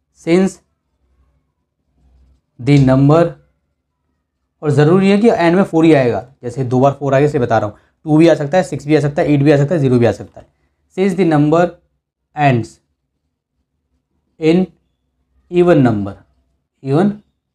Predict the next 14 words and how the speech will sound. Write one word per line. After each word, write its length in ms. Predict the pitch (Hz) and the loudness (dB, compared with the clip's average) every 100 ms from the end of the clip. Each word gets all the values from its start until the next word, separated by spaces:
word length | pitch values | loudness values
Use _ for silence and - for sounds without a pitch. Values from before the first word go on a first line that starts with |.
| _ _ _ _ _ | _ _ _ _ _
number, 380 | 113 104 98 110 - _ _ _ _ _ _ _ _ _ _ _ _ _ _ _ _ | -10 -10 -10 -14 -20 _ _ _ _ _ _ _ _ _ _ _ _ _ _ _ _
hence 300 | 143 147 175 - _ _ _ _ _ _ _ _ _ _ - | -2 0 0 -8 _ _ _ _ _ _ _ _ _ _ -6
it 280 | 156 151 - _ - | -4 -4 -12 _ -4
is 220 | 147 156 - - _ 131 | 0 0 -4 -18 _ 0
a 80 | 135 185 - _ _ _ _ _ _ _ _ _ _ _ _ _ _ _ _ _ _ _ _ _ _ _ _ _ | 2 2 -2 _ _ _ _ _ _ _ _ _ _ _ _ _ _ _ _ _ _ _ _ _ _ _ _ _
square 460 | _ - 156 120 - _ _ _ _ _ | _ -2 0 0 -4 _ _ _ _ _
of 260 | 139 185 220 _ _ _ _ _ _ _ _ _ _ _ _ | -2 0 -2 _ _ _ _ _ _ _ _ _ _ _ _
even 320 | 160 170 175 165 | -4 0 2 2
number। 300 | 156 151 151 - _ _ _ _ _ _ _ _ _ _ _ _ _ _ _ _ _ _ - | 0 -2 -4 -10 _ _ _ _ _ _ _ _ _ _ _ _ _ _ _ _ _ _ -6
सॉल्व 200 | 104 107 | -4 -2
हो 80 | |
गया 120 | 123 151 | 0 0
हमारा। 220 | 147 139 - | 0 0 -6
देखो, 220 | 135 120 | -10 -10